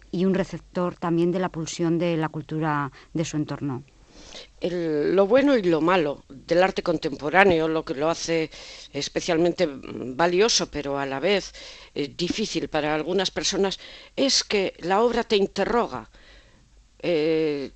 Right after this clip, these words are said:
Speaker 2: te plantea tus propias limitaciones cuando la estás viendo, no, no es algo que se dé por hecho como en épocas anteriores.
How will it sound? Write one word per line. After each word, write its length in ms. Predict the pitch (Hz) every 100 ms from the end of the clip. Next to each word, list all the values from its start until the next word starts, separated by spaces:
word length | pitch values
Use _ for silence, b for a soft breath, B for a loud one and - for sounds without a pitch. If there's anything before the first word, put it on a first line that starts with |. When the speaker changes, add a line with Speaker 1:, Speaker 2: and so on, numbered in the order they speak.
| -
Speaker 2:
te 140 | - 170
plantea 760 | - 175 170 160 240 240 220
tus 200 | 214 208
propias 460 | - 226 220 202 190
limitaciones 640 | 190 190 185 180 202 185 -
cuando 240 | 180 170
la 100 | 165
estás 280 | 175 185 170
viendo, 380 | 196 180 147 143
no, 260 | 175 175
no 180 | 131 185
es 160 | 180 196
algo 260 | 190 180
que 200 | - 175 - B B B
se 240 | - - 160
dé 120 | 190
por 200 | - 175
hecho 340 | 208 - 165
como 380 | - 156 156 147
en 240 | 151 160
épocas 320 | 170 - 170 170
anteriores. 760 | 151 170 190 170 123 - -